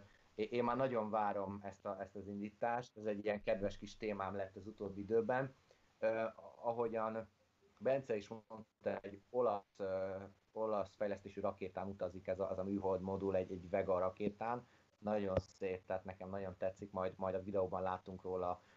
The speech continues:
ö, jobb animációt is. És amit tudni kell erről az egész cuccról az, hogy, ö, ezt úgy képzeljétek el, hogy ez egy ilyen modul, ö, modulális rendszerre van, ö, kitalálva, és hogyha Szabi majd lejjebb görget,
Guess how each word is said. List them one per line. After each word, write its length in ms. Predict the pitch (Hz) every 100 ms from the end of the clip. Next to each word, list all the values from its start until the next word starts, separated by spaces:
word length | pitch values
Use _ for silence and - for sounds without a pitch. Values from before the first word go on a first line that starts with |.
| - -
ö, 280 | 90 87
jobb 300 | 92 98 90 85 - 87 95
animációt 840 | 95 98 98 107 - 127 123 120
is. 160 | 139 131 - -
És 80 | -
amit 200 | 123 120
tudni 260 | 165 147 131
kell 220 | 117 113
erről 260 | 117 110
az 140 | 101 104
egész 300 | 113 110 101
cuccról 380 | - 120 98 98
az, 280 | 98 113 - -
hogy, 360 | 107 107 90 -
ö, 280 | 101 101 101 101 - - _ -
ezt 220 | 101 104
úgy 120 | 156
képzeljétek 720 | - 117 98 101 95 98 98
el, 280 | 110 107 107
hogy 260 | 98 104 98
ez 120 | 101
egy 140 | 101
ilyen 160 | 101 101
modul, 540 | 107 113 98 98 92 - _ _ -
ö, 140 | 95
modulális 500 | 107 104 104 92 87
rendszerre 500 | 104 101 101 101 92
van, 400 | 92 95 90 101
ö, 60 | 95 95 95 92 90 82
kitalálva, 800 | - - 113 110 117 127 139 135
és 120 | 107
hogyha 260 | 113 101 110
Szabi 300 | - 143 120
majd 360 | 104 98 95 -
lejjebb 460 | 101 113 113 95 90
görget, 580 | 101 95 92 98 135